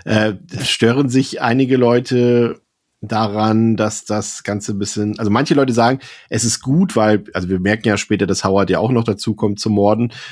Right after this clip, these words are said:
und dass das, dass das Rentner-Ehepaar quasi sehr clever agiert, so wie das eben lebenserfahrene Leute vielleicht tun würden. Andere Leute sagen, ja, aber sorry, das ist irgendwie Quatsch, dass die sich da auch teilweise durch die Gegend beamen wie Michael Myers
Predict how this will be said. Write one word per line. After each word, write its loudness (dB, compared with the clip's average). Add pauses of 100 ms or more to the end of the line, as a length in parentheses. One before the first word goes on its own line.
(120)
und -4
dass 0
das, -2
dass -4
das -6
Rentner-Ehepaar 0
quasi 0
sehr 2
clever 0
agiert, -2
so -2
wie 0
das -2
eben -2
lebenserfahrene 0
Leute 2
vielleicht -6
tun -2
würden. 2 (320)
Andere 2
Leute 2
sagen, 2
ja, 2
aber 0
sorry, 2
das -2
ist -8
irgendwie -2
Quatsch, -4
dass -4
die -8
sich -2
da 0
auch -2
teilweise 0
durch -2
die -6
Gegend 0
beamen 2
wie 0
Michael 0
Myers 2